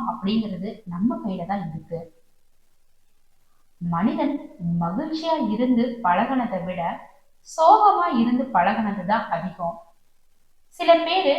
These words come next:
"கஷ்டப்படுறது மட்டும்தான் என் வாழ்க்கையினுடைய நோக்கமே, கஷ்டப்பட்டாதான் நான் வாழ்க்கையில முன்னேறுவேன், கஷ்டப்பட்டாதான் என்னுடைய குடும்பத்தை நான் உயர்த்த முடியும், மனுஷன் இருந்தா வேலைக்கு போக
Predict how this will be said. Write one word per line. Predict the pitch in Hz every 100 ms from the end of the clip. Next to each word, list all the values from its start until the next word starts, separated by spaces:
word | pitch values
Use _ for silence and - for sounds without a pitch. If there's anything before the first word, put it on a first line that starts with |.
| - - - - - - _ -
"கஷ்டப்படுறது | 240 - - - 381 - 277 202
மட்டும்தான் | 185 185 - 403 320 339
என் | 262 175
வாழ்க்கையினுடைய | 175 277 - 381 302 226 190 160
நோக்கமே, | 185 233 247 220 202 - - - _
கஷ்டப்பட்டாதான் | 175 - 220 220 208 - 214 220 302 403
நான் | 381 254
வாழ்க்கையில | 233 247 262 240
முன்னேறுவேன், | 196 202 214 214 196 196 190 - - - _ _
கஷ்டப்பட்டாதான் | 196 - 233 233 226 - 220 214 285 359
என்னுடைய | 233 214
குடும்பத்தை | - 254 262 254 220
நான் | 180
உயர்த்த | 202 220 247
முடியும், | 208 185 180 190 180 160 - _ _ _ _
மனுஷன் | 170 170 214 226 254 339 330
இருந்தா | 254 226 262 196
வேலைக்கு | 175 208 226 226
போக | - 180